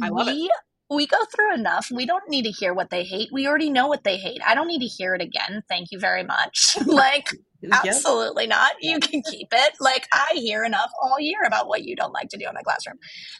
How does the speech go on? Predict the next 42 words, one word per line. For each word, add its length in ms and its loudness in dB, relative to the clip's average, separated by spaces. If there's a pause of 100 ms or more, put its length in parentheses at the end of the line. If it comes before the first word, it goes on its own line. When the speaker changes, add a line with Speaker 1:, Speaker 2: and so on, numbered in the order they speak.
Speaker 2:
But, 260 4
um, 180 4
it's 220 -6
more 220 0
like, 220 2 (360)
what, 400 0 (200)
what 260 0 (100)
did 200 -4
you 140 -6
really 300 -4
enjoy? 540 -6
What 240 -2
did, 180 -6
what 240 -2
did 160 -6
you 140 -6
feel 340 -4
really 640 -6
great 320 -2
at? 80 0 (440)
In 140 -10
class? 520 -4 (280)
What 380 2
lit 460 -2
you 300 -8
up 320 0 (220)
this 300 -6
year? 360 -4 (260)
What 260 -2
do 120 -4
you 140 -2 (100)
really 240 0
wish 260 -4
we 100 -8
could 280 -8
do 200 -8
more 540 -4
of? 320 -4 (320)
What 400 2
would 180 -4
you 120 -4
tell 540 2